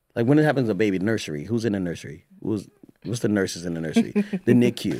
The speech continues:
Speaker 1: right?
Speaker 2: The,
Speaker 1: So
Speaker 2: the baby, the nurses who help deliver the babies.
Speaker 1: Right. So if you're, if you're hanging out with somebody who all they get to do is hold babies for the entirety of their job, just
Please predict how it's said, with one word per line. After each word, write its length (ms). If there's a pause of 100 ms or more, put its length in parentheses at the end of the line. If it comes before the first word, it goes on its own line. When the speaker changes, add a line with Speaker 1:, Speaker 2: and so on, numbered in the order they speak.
(120)
Speaker 1:
right? 260
Speaker 2:
The, 260
Speaker 1:
So 380 (140)
Speaker 2:
the 140
baby, 400
the 320
nurses 420
who 120
help 220
deliver 320
the 80
babies. 440 (500)
Speaker 1:
Right. 340
So 460 (360)
if 160
you're, 260 (500)
if 160
you're 140
hanging 340
out 260 (440)
with 240
somebody 320
who 160
all 220
they 100
get 180
to 60
do 220
is 100
hold 280
babies 600 (800)
for 180
the 160
entirety 460
of 80
their 120
job, 380
just 180